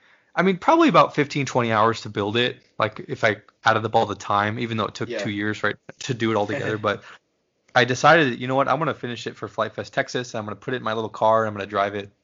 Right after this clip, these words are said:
Speaker 1: and fly it there. <clears throat> And so that was my, my plan for a while, and, and I, I got it done. Um, I, just, like, a couple days before the event, I finished up all the electronics and got, you know, got it, got it dialed in.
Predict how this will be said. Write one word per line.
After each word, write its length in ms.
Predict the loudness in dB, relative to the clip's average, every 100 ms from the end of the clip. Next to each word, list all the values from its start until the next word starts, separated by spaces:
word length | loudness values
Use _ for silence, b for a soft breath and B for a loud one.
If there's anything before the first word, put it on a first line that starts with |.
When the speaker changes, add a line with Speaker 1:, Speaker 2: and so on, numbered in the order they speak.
| _ _ -18
Speaker 1:
and 120 | -12
fly 200 | -4 -4
it 100 | -4
there. 240 | -12 -16 _ B B B B B B -2
<clears throat> 0 |
And 340 | 2 2 2 -2
so 100 | 2
that 120 | 2
was 160 | 2 -2
my, 240 | -4 -4 -4
my 120 | -6
plan 340 | -4 -4 -4
for 160 | -6 -8
a 40 |
while, 220 | -4 -2 -4
and, 160 | -8
and 140 | -12 -10
I, 100 | -8 -6
I 40 |
got 180 | -2 0
it 80 | 0
done. 380 | -2 -2 -6 _ _ _ _ _ _ _ -10
Um, 200 | -8 -8
I, 120 | -10
just, 260 | -10 -8 -2
like, 160 | -2 -2
a 40 |
couple 280 | -8 -6 -4
days 180 | -6 -6
before 280 | -8 -8
the 100 | -6
event, 280 | -4 -4 -4
I 80 | -6
finished 360 | -8 -8 -6 -6
up 160 | -6
all 60 | -6
the 60 |
electronics 540 | -8 -8 -6 -6 -6 -10
and 80 | -10
got, 320 | -10 -10 _ _ _
you 80 | -14
know, 60 | -8
got 160 | -4
it, 260 | -4 -6 _
got 140 | -6
it 80 | -4
dialed 300 | -4 -6 -6
in. 240 | -10 -12